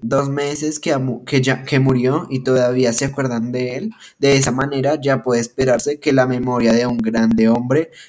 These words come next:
le sobre-, le sobreviva quizás medio año. Bien que es menester que haya sido fundador de iglesia, sino por la Virgen Santa no habrá, no habrá nadie que de él se acuerde,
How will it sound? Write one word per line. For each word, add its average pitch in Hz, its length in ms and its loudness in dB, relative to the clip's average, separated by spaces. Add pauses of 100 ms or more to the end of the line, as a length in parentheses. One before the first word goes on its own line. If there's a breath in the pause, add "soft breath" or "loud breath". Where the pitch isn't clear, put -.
(160 loud breath)
le 131 160 6
sobre-, 117 420 0 (380)
le 135 160 -2
sobreviva 127 720 0
quizás 135 460 0
medio 113 380 2
año. 101 380 -4 (280 soft breath)
Bien 139 340 2
que 151 220 0
es 123 160 0
menester 120 680 -6 (300)
que 127 180 2
haya 117 300 0
sido 127 460 2
fundador 123 680 2
de 101 120 -4
iglesia, 127 420 2 (160)
sino - 240 0
por 131 280 0
la 127 140 2
Virgen 120 460 -2
Santa 135 640 -2
no 131 180 0
habrá, 120 560 -2
no 127 220 0
habrá 123 240 0
nadie 143 560 0 (800)
que 135 200 2
de 120 300 2
él 120 100 0
se 117 120 0
acuerde, 110 580 -2